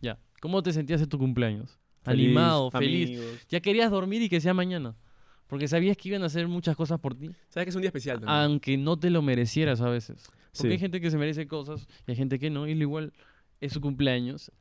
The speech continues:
Speaker 1: Y es como una tradición, man, ¿ya? Es una tradición. Es como que, pucha, cuando, más cuando eres pequeño, ¿no? Pucha, si no voy, ¿qué van a decir, no?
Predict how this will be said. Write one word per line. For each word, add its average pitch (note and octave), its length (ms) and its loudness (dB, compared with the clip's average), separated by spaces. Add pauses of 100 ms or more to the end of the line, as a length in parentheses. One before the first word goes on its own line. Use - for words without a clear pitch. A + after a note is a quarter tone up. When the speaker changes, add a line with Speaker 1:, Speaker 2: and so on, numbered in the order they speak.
(260)
Speaker 1:
Y C3+ 80 -12
es D3 80 -10
como E3+ 220 -4
una D#3+ 120 -6
tradición, C3+ 840 -4
man, A2 200 -10
¿ya? B2+ 100 -12 (240)
Es - 100 -10
una A3 140 4
tradición. C#3+ 720 0 (1200)
Es D3 80 -6
como D#3+ 140 0
que, B2+ 140 -6 (220)
pucha, C3 540 0
cuando, D3 240 0
más E3+ 220 0
cuando F3 220 -2
eres D#3 100 2
pequeño, A2+ 380 -4
¿no? C3 140 -4 (360)
Pucha, C#3 220 0
si C3 80 0
no D3 160 2
voy, D#3+ 240 2
¿qué D3 100 -4
van D3 120 0
a D3 60 2
decir, B2+ 420 0
no? C#3 300 -8